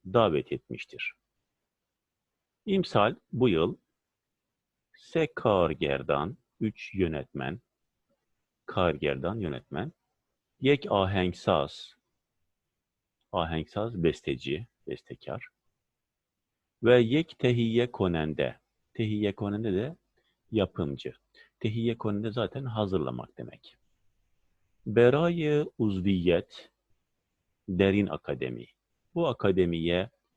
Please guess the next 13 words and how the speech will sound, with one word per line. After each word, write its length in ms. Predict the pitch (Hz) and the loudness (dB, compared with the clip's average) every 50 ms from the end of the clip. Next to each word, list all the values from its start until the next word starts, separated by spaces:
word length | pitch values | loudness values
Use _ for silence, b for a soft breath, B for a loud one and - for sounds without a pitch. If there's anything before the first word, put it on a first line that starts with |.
| _ _ _ _ _ _ _ _ _ _ _ _ | _ _ _ _ _ _ _ _ _ _ _ _
e, 180 | - 87 80 80 | -6 -6 -4 -4
üye 240 | - 107 104 117 120 | -2 0 2 2 2
olmaları 560 | 98 85 82 78 80 80 78 78 80 82 101 | 2 2 0 0 -2 -4 -2 -2 -2 -2 -2
için 480 | 90 - - - - 98 110 143 175 _ _ _ _ _ _ _ _ _ _ _ _ _ _ _ _ _ _ _ _ _ _ _ _ _ - | -4 -6 -10 -8 -6 -6 -6 -6 -8 _ _ _ _ _ _ _ _ _ _ _ _ _ _ _ _ _ _ _ _ _ _ _ _ _ -12
davet 440 | 98 92 113 113 110 107 104 87 - | -4 2 4 6 6 6 4 4 2
şodend, 540 | - - 80 67 69 65 62 64 60 - B B B B - | 0 -4 -2 0 0 0 0 -2 -6 -8 B B B B -10
davet 500 | 101 98 117 113 110 107 107 95 - - | 0 4 4 4 6 6 4 2 2 -2
edilmişlerdir. 960 | 80 67 71 64 64 64 60 - - 69 60 57 - _ - - - - _ _ _ _ _ _ _ _ _ _ _ _ _ _ _ _ _ _ _ _ _ _ _ _ _ _ _ _ _ _ _ _ _ _ _ _ _ _ _ _ _ _ _ _ _ _ _ _ _ _ _ _ _ - - | -4 -2 -2 -4 -4 -8 -10 -8 -6 -6 -6 -6 -8 _ -18 -18 -18 -20 _ _ _ _ _ _ _ _ _ _ _ _ _ _ _ _ _ _ _ _ _ _ _ _ _ _ _ _ _ _ _ _ _ _ _ _ _ _ _ _ _ _ _ _ _ _ _ _ _ _ _ _ _ 0 2
İn 140 | 202 208 | 2 4
akademi, 640 | 180 135 123 - 113 98 80 80 73 78 95 123 - _ _ _ _ _ - 113 | 4 2 2 4 4 4 4 4 2 2 0 -2 -2 _ _ _ _ _ -8 -4
bu 240 | 107 120 127 131 | -2 -2 -2 -2
akademi, 640 | - - - 78 71 - - 64 64 71 95 156 233 _ _ _ _ _ _ _ _ _ _ _ _ _ _ _ _ _ _ _ _ _ _ _ _ - | -4 -6 -4 -6 -6 -6 -8 -10 -8 -6 -6 -8 -8 _ _ _ _ _ _ _ _ _ _ _ _ _ _ _ _ _ _ _ _ _ _ _ _ 2
ez 480 | - 131 135 139 131 - - - - _ | 4 6 6 6 4 0 -8 -20 -20 _